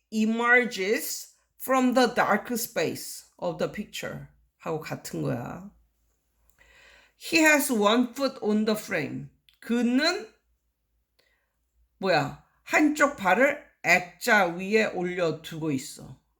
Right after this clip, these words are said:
Seemingly 보아하니 trying to pull himself out of the scenes. 뭐야? Out of the scene. 뭐야? 어, 보아하니 그는 노력을 하고 있어. 그 자신을 그 장면에서 빼-, 몸을 빼내려고.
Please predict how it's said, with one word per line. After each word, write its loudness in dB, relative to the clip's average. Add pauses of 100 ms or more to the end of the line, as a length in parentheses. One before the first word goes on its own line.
(220)
Seemingly 2
보아하니 2
trying -2
to -6
pull -6
himself -2
out 0
of -4
the -4
scenes. -12 (800)
뭐야? -4
Out 4
of 0
the -2
scene. -6 (420)
뭐야? -10 (680)
어, -2
보아하니 4
그는 -2
노력을 -2
하고 -4
있어. -10
그 -6
자신을 -4
그 -2
장면에서 -2
빼-, 0
몸을 -2
빼내려고. 0